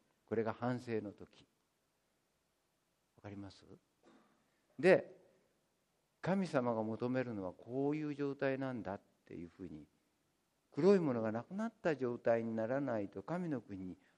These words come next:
入れませんって。で、この平静時の時に私たちの心に、の沈殿しているもの、それが、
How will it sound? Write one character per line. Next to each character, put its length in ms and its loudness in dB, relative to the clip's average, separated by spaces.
入 240 4
れ 100 2
ま 160 0
せ 180 -2
ん 40 -2
っ 20 -6
て。 180 -16
で、 340 12
こ 120 2
の 140 6
平 240 4
静 260 6
時 120 -2
の 100 0
時 240 -6
に 140 -6
私 320 0
た 100 -4
ち 80 -8
の 120 -4
心 360 -4
に、 120 -8
の 160 -4
沈 240 2
殿 200 6
し 60 -8
て 140 2
い 40 4
る 100 -2
も 140 -2
の、 200 -2
そ 140 4
れ 100 10
が、 200 6